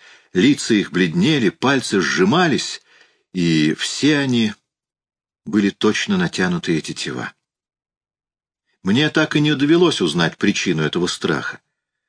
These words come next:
но он был заразителен, да и наша временная обитель была такова, что располагала к боязливости.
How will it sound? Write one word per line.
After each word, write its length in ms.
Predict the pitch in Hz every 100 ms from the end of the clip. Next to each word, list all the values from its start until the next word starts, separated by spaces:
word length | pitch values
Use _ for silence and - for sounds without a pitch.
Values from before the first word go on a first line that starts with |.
| _ _ -
но 120 | 87
он 260 | 104 127
был 180 | 127 147
заразителен, 880 | 131 135 147 90 120 - - - 123 _ _ _ _ _ _ _ _
да 120 | 82
и 100 | 123
наша 300 | 139 165 156
временная 580 | 131 160 165 156 147 139
обитель 380 | 117 175 160 120
была 280 | 107 101 92
такова, 440 | 98 101 92 127
что 200 | - 104
располагала 680 | 113 - 123 120 92 92 107
к 80 | 110
боязливости. 760 | 139 139 117 82 67 - -